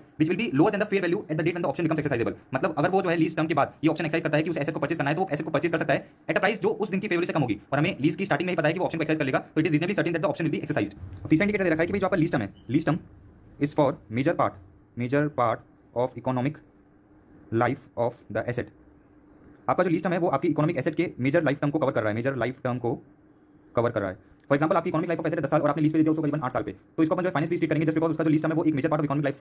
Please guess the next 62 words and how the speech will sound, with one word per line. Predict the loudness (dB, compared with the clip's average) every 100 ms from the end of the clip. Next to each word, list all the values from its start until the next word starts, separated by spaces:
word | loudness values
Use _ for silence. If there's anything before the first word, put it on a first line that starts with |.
| -6
of | -2
the | -2
asset | 0
को | -2
कवर | 0
कर | 0
रहा | -4
है। | -8 _ -2
चौथा | 0
पॉइंट | 2
देखिए | 0
अपन, | 0
तो | -4 -2 0
इसमें | 2
दे |
रखा | 0
है | 0
कि |
भाई | 0
at | 0
the | 0
inception | 0 -2
of | -2
lease, | -2
at | -2
the | 0
inception | 0 -2 -2 -4 -6 _ _ _ -4
of | 0
lease, | 0 0
lease | 0
के | 0 0
inception | 0 0 2
पे | 4
ही | 2 -2 _ -2
present | 0 0
value | 0 -4 -16 _
of | 0 2
minimum | 4 2
lease | 2
payment, | 0 -4 -8
present | -4 0 4
value | 2
of | 2
minimum | 0 0
lease | 0
payment | -2
किसके | -2 0
बराबर | 2 2
है, | -2 -8 _ _ -8
किसके | -4 2
बराबर | 2 2
है, | 2
आपको | 2
दे | 2
रखा | 2
है |
कि | -2
fair | 0 2
value | 2 2
of | 0 -2
lease | -2 -2
asset। | -2